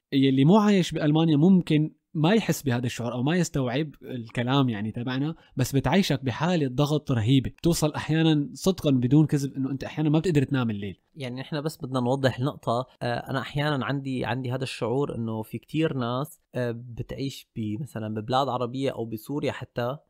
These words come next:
Speaker 2: آه، بتفكر إنه الشخص اللي عايش بألمانيا هو شخص عم ي-، عم يتأمل له أكله وشربه وأجار بيته، وما عنده أي هم ولا أي، ولا أي شيء بينكد له عيشه. طبعًا إحنا ما بدنا نقارن أبدًا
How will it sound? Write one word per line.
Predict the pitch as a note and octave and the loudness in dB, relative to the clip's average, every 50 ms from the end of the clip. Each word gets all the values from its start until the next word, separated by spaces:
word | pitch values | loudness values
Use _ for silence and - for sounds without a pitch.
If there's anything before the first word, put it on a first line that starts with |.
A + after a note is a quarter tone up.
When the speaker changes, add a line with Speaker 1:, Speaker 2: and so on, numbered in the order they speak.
| _ _ | _ _
Speaker 2:
آه، | - C3 B2 | -6 -4 -4
بتفكر | B2 B2+ - - D#3+ - - F3 - - | -4 -4 -6 -6 -6 -4 -2 -4 -4 -2
إنه | C3 B2+ B2 B2 B2 A#2+ A#2+ A#2+ A#2 B2+ - - _ _ _ - | -4 -6 -4 -4 -4 -4 -4 -4 -6 -6 -8 -10 _ _ _ -8
الشخص | C3 A#2 - - - D#3 - E3 D#3+ | -8 -8 -4 -2 -2 -2 -2 0 0
اللي | E3+ C3 B2 | 0 2 2
عايش | A#2+ C3+ D3 D#3 - | 2 2 0 0 -2
بألمانيا | - C#3+ A#2+ A#2+ B2 B2 B2+ C3+ D3 D3+ D3 C3 | -4 -4 -4 -4 -2 -2 -2 -2 -2 -2 -4 -4
هو | C3 B2 A#2+ | -4 -4 -6
شخص | A#2 - D3+ - - D#3+ - - | -6 -8 -8 -8 -6 -6 -6 -6
عم | E3 C3 A#2 | -6 -6 -6
ي-، | A#2+ G#2+ | -8 -8
عم | - - A#2+ | -8 -8 -6
يتأمل | A#2+ - - B2+ B2+ C#3 D3+ C#3+ | -6 -6 -6 -6 -4 -4 -4 -2
له | C3+ - | -2 -4
أكله | D3 - - B2+ A2+ | -4 -4 -4 -4 -6
وشربه | A2+ - D3 C#3+ C#3 C3+ B2 | -4 -6 -8 -6 -2 -2 0
وأجار | A2+ A2 A2 - A2+ A#2 A2+ B2+ D3 D#3+ | 0 0 -2 -2 -4 -2 0 0 0 0
بيته، | D3 D3 D3+ D#3 D#3 - F3 E3 D#3+ D#3+ - _ _ _ _ | 0 0 -2 -2 -2 -2 -2 -4 -4 -4 -8 _ _ _ _
وما | - A#2+ B2+ C#3+ D#3 | -8 -4 0 2 2
عنده | C#3+ D#3 D3+ C3+ C#3 - | 2 2 0 0 -2 -2
أي | - D#3 D#3+ D#3 | -2 -2 0 0
هم | A#2+ G#2+ C3+ C3+ C#3 B2+ | -2 -2 -4 -4 -4 -4
ولا | A#2 B2 C3+ C3+ B2 - - | -4 -2 -2 -2 -4 -4 -6
أي، | - - - - - | -8 -8 -8 -6 -4
ولا | C#3 D#3 D#3 D3 - | -2 0 0 0 -2
أي | - E3 D#3+ D#3 C#3 | -2 0 0 0 0
شيء | - - - D#3+ D#3+ D#3+ D#3+ - _ _ _ _ | -2 -4 -6 -6 -6 -6 -8 -10 _ _ _ _
بينكد | - A#2+ A#2 A2+ G#2+ - C#3 C3 | -6 -6 -6 -4 -2 -2 -2 0
له | A#2 A#2 | 0 0
عيشه. | G#2+ A2+ A#2 A2+ - - G#2 F2+ - _ _ _ | 0 0 -2 -2 -4 -8 -10 -14 -14 _ _ _
طبعًا | C#3 C#3+ D3+ D#3 D3+ | 2 2 4 2 2
إحنا | C#3+ - - D3 C3+ | 0 -2 -2 -2 -2
ما | C3+ C3+ D3 F3+ G#3 | 0 0 2 4 2
بدنا | G#3 F#3+ F#3+ A#3+ F3+ | 2 2 0 -2 -4
نقارن | F3 - - F3+ F3 D#3+ C#3 C#3 | -2 2 2 2 4 2 0 0
أبدًا | - F3 F3+ E3 C#3 B2+ B2 A#2+ | 0 0 2 2 2 0 0 -2